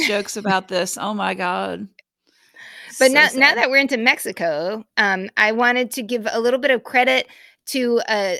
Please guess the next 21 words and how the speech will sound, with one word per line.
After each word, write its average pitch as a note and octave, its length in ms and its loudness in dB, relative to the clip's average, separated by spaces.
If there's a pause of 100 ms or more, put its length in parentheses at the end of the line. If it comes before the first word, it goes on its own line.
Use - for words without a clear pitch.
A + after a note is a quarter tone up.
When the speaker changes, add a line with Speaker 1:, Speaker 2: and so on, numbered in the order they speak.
(100)
Speaker 2:
a F#3+ 160 -4
scoop - 600 -10
that A3 240 0
we G#3 260 -8
talked G#3 280 -8
about, G#3+ 120 -2
I G#3+ 60 -2
think, F4+ 220 -10
last - 400 -4
week G#4 340 -2
when, A#3+ 400 -4
when A#3 200 -4
Baseball A#3+ 360 -2
for - 260 -6
All's A3+ 560 -2
Justine A3 440 -8
Siegel, A3+ 720 -6
um, G3 480 -6
went G3+ 260 -8
down F#3+ 440 -4 (120)
and F#3 500 -6